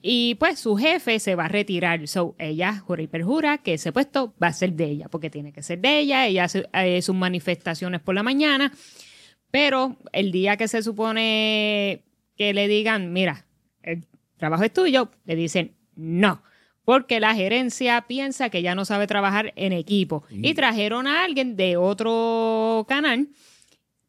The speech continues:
Speaker 1: pero ¿quién es ese alguien? Que es el personaje de Method Man. Es alguien con el, la que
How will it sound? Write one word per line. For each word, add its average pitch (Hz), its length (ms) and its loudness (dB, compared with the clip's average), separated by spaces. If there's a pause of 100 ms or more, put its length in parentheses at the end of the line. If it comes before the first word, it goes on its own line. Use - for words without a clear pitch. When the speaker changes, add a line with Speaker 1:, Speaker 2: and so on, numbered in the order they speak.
(100)
Speaker 1:
pero 185 320 2
¿quién 180 160 -2
es 180 120 0
ese 190 220 0
alguien? 269 380 2
Que - 160 -6
es 175 80 -2
el 160 80 -4
personaje 175 460 -2
de 196 80 0
Method 226 240 -2
Man. 269 260 0 (260)
Es - 300 -2 (480)
alguien 277 400 0
con 233 200 -2
el, 196 280 -2
la 190 180 2
que 180 800 0